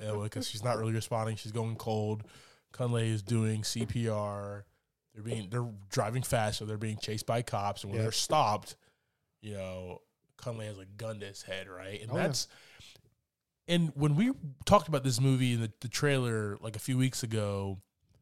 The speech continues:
Speaker 2: I did not know it was gonna take this type of dark turn, man.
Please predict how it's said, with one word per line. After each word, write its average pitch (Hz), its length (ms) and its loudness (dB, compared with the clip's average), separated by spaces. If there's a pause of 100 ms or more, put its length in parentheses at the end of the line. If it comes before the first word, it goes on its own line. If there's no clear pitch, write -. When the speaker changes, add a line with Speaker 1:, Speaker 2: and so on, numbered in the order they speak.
(400)
Speaker 2:
I 175 60 4
did 143 140 8
not 123 400 6
know 117 180 2
it 107 40 0
was 104 100 -4
gonna 104 140 -4
take 107 260 -8
this 107 200 -2
type 104 220 -6
of 98 100 -10
dark 98 280 -6
turn, 98 400 -8
man. 92 400 -10